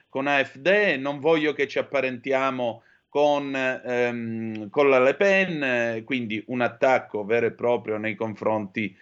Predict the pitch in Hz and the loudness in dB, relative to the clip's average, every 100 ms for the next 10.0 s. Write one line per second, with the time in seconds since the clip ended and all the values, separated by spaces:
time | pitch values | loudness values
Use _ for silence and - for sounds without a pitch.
0 | - _ 113 139 147 - 139 165 151 117 | -20 _ -4 0 2 2 2 4 2 0
1 | 123 120 120 123 117 107 107 113 110 104 | -2 -4 -4 -2 -2 -4 -2 0 0 -2
2 | 98 87 92 90 - 220 247 269 190 131 | -4 -8 -10 -10 -4 2 4 6 4 2
3 | - _ _ _ _ _ - 240 214 175 | -2 _ _ _ _ _ -4 -2 0 0
4 | 202 165 147 135 120 120 135 151 - 147 | 0 0 0 0 0 -4 -4 -6 -6 -4
5 | 143 175 208 147 156 190 196 147 135 123 | -4 -4 -4 2 2 2 -2 -4 -6 -8
6 | - 135 127 156 151 160 147 120 135 131 | -6 -6 -6 -12 -10 -6 -6 -6 -6 -2
7 | 165 135 127 123 - 135 135 123 123 - | 0 2 2 0 -2 2 2 0 -10 -2
8 | 120 127 135 110 110 117 113 117 110 107 | 0 0 -2 -6 -4 -6 -8 -8 -6 -6
9 | 104 226 214 127 104 120 113 160 135 - | -2 2 2 2 -6 -8 -2 2 2 -2